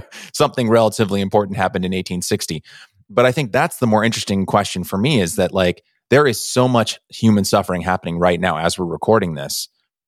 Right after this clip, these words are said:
And I think some of the compartmentalization that we do mentally is an evolutionary result. Like, I think that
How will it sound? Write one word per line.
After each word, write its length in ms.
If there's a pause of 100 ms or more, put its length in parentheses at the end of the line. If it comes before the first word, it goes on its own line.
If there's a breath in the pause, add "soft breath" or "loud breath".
And 80
I 60
think 180
some 200
of 40
the 80
compartmentalization 1000
that 100
we 80
do 120
mentally 400
is 120
an 100
evolutionary 840
result. 520
Like, 200
I 80
think 300
that 280